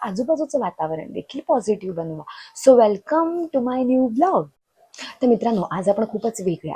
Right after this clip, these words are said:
आणि खूपच महत्त्वाच्या अशा विषयावरती बोलणार आहोत, ते म्हणजे वेट लॉस. पण हे वेट लॉस आहे पाच दिवसाचं. हो, फक्त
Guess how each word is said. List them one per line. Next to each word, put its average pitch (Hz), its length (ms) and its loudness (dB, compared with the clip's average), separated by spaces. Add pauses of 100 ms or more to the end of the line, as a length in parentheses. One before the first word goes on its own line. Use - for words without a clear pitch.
आणि 247 120 0
खूपच - 340 -8
महत्त्वाच्या 262 540 -2
अशा 214 160 -4
विषयावरती 165 500 -6
बोलणार 147 340 -6
आहोत, - 160 -4 (380)
ते 233 200 10
म्हणजे 214 340 0
वेट 165 300 2
लॉस. - 260 -6 (100)
पण 254 140 2
हे 277 240 2
वेट 311 280 4
लॉस 165 240 -2
आहे 175 180 -2 (160)
पाच - 280 2
दिवसाचं. 151 460 -6 (360)
हो, - 180 10 (160)
फक्त - 280 0